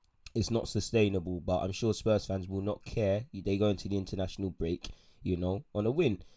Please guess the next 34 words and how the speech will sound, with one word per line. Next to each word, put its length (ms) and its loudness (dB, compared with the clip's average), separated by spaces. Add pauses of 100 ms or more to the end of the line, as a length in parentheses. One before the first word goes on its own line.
(140)
Man, 320 0
um, 180 4
Spurs 400 4
have 160 0
won 320 2
all 160 2
three 260 0
of 140 2
their 160 6
away 260 4
Premier 320 2
League 220 0
games 300 2
this 120 -2
season. 440 -2
Only 260 2
three 300 0
times 320 0
in 100 0
their 140 4
history 480 0
have 200 2
they 140 2
won 280 2
their 140 2
opening 400 2
four 320 2
on 60 0
the 100 0
road 320 2
in 120 -2
a 40 0
league 300 -2
campaign, 600 -2